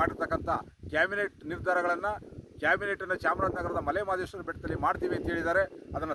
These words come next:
ತಕ್ಷಣ ಮಾಡಬೇಕು. ಆ ಮೂಢನಂಬಿಕೆ ಆಗ್ಬೋದು, ರೈತರ ಸಮಸ್ಯೆಗಳನ್ನ ಬಗೆಹರಿಸ್ತಕ್ಕಂಥದ್ದಲ್ಲಿ ಕ್ರಮ ವಹಿಸ್ತಕ್ಕಂಥ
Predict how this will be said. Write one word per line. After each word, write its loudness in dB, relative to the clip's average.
ತಕ್ಷಣ -4
ಮಾಡಬೇಕು. 2
ಆ 2
ಮೂಢನಂಬಿಕೆ 0
ಆಗ್ಬೋದು, 2
ರೈತರ 2
ಸಮಸ್ಯೆಗಳನ್ನ -2
ಬಗೆಹರಿಸ್ತಕ್ಕಂಥದ್ದಲ್ಲಿ -2
ಕ್ರಮ 0
ವಹಿಸ್ತಕ್ಕಂಥ 0